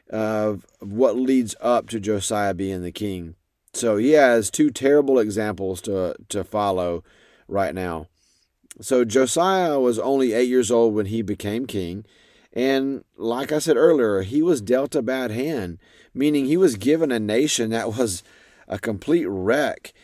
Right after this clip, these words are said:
and under a coming judgment that would destroy the nation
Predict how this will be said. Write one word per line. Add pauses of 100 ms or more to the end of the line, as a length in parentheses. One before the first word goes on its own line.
(220)
and
under (480)
a
coming
judgment
that
would
destroy
the
nation